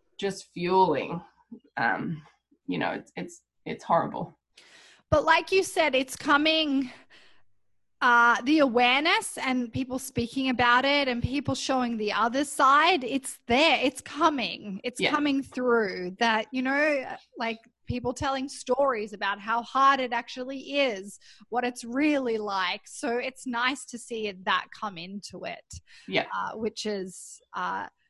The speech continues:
Speaker 2: I think, so empowering and so helpful when,
Speaker 1: Yeah.
Speaker 2: you know, and that's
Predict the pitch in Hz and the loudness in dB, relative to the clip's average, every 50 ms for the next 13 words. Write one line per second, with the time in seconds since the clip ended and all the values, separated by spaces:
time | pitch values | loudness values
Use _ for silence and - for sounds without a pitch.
0 | _ _ _ _ _ - 233 - 269 262 254 - - 277 254 254 247 240 220 208 | _ _ _ _ _ -10 -2 -2 -2 -2 -2 -2 0 2 2 2 0 -4 -8 -6
1 | 190 185 185 185 190 208 214 233 254 302 302 247 220 220 - - 214 202 196 196 | -2 0 2 2 2 2 0 -2 -2 -4 -4 -4 -6 -6 -6 -4 -4 -2 -2 -2
2 | 190 190 180 - 190 175 175 - - - - - 247 254 269 320 349 359 320 277 | -4 -6 -6 -6 -4 -4 -4 -4 -8 -10 -4 -2 -2 0 0 0 -2 -2 -4 -4
3 | _ _ - 220 214 208 202 196 202 202 202 202 214 202 - - - _ _ _ | _ _ -8 -4 -2 -2 -2 -2 -2 -6 -8 -6 -6 -6 -6 -8 -20 _ _ _
4 | _ _ _ - 262 254 233 233 - 247 247 240 254 262 262 262 - - - | _ _ _ -8 -6 -4 -4 -2 0 0 0 2 2 2 2 0 -2 -6 -14